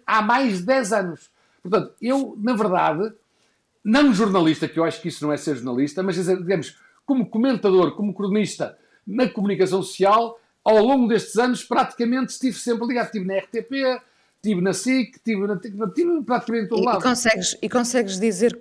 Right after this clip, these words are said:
Speaker 2: eh, eh, se gostas mais de ser empresário ou jornalista, ou comentador, ou, enfim?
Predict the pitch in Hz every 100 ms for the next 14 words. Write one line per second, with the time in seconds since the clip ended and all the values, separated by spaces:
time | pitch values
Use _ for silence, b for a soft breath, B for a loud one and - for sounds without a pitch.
0 | - 196 190 165 175 156 - - 170 185
1 | 190 170 190 185 - 190 180 175 156 151
2 | 170 160 165 160 170 151 139 - 151 -
3 | B - 127 - 147 139 151 127 165 170
4 | 143 123 117 127 135 120 117